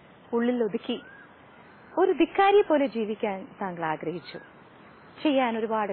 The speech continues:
കാര്യങ്ങൾ, ചെയ്യേണ്ടത് ചെയ്യേണ്ട സമയത്ത് ചെയ്യേണ്ടതുപോലെ ചെയ്യാനുള്ള ആ ഒരു ആഗ്രഹം, ആ ഒരു ചങ്കൂറ്റം.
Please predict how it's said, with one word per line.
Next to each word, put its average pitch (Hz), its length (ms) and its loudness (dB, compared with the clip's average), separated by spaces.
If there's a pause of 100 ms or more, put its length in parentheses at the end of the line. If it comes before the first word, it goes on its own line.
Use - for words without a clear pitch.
കാര്യങ്ങൾ, 160 380 -8 (920)
ചെയ്യേണ്ടത് 294 600 4 (160)
ചെയ്യേണ്ട 311 300 2
സമയത്ത് 226 420 -4
ചെയ്യേണ്ടതുപോലെ 277 960 4 (720)
ചെയ്യാനുള്ള 269 680 2
ആ 202 120 -2
ഒരു 202 220 -2
ആഗ്രഹം, 185 580 -2
ആ 214 60 -2
ഒരു 214 120 -4 (100)
ചങ്കൂറ്റം. 254 420 2